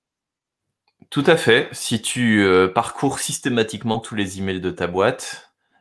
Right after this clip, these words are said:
et que les images sont chargées, ah ben, tu, euh, es considéré comme, euh, comme une ouvreuse. Après, les gens, en général, ils cliquent pas sur tous les messages et ils vont, euh, vers les messages qui les intéressent, euh,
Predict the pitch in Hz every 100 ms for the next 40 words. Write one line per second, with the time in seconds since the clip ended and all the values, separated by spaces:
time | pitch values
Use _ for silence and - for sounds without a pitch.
0 | _ 101 - - 92 90 90 87 95 107
1 | - 92 - 87 85 98 - _ - 87
2 | 82 90 - - 92 85 85 69 65 92
3 | - 104 - 90 90 104 - 98 92 87
4 | 85 85 - 90 92 95 95 90 92 -
5 | _ - - - - - - - 113 107
6 | 92 101 110 92 90 101 107 87 - 85
7 | - - - - 90 85 - 123 123 90
8 | 85 85 90 107 95 82 82 82 87 95
9 | 90 85 82 107 - - - 87 87 82
10 | 85 104 - 87 87 90 -